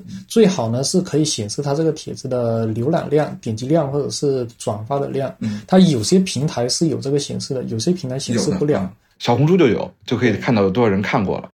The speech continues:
Speaker 2: 那么一个是这个内容，一个是他被看的数量，
Speaker 1: 嗯。
Speaker 2: 然后呢，发这个内容的人是谁，他这个账号可以公开显示的那些内容，
Speaker 1: 嗯。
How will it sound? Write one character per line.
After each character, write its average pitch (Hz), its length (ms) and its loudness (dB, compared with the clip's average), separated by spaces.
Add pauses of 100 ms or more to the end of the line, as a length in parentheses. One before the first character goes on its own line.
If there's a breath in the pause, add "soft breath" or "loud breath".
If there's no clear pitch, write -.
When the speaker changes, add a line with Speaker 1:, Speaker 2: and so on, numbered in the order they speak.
(120)
Speaker 2:
那 165 140 6
么 170 120 6
一 185 60 8
个 190 140 8
是 185 180 6
这 190 140 4
个 180 80 6
内 196 220 6
容， 120 500 0
一 156 80 0
个 160 140 4
是 160 120 2
他 160 160 0 (140)
被 214 200 8
看 - 300 0
的 127 120 -2
数 170 280 0
量， 175 380 4
Speaker 1:
嗯。 98 140 -6 (160 loud breath)
Speaker 2:
然 131 200 2
后 185 140 6
呢， 185 260 6 (140)
发 190 320 2
这 226 80 4
个 208 80 4
内 175 160 6
容 135 220 0
的 131 40 -2
人 113 160 -2
是 180 200 0
谁， 117 500 -2
他 - 140 -2
这 165 100 2
个 160 120 4
账 160 300 2
号 - 380 0 (200 soft breath)
可 156 140 2
以 156 140 4
公 185 240 6
开 185 180 2
显 123 380 -4
示 - 160 0
的 151 160 2
那 135 100 -2
些 131 80 -4
内 139 160 -4
容， 107 300 -6
Speaker 1:
嗯。 98 160 -2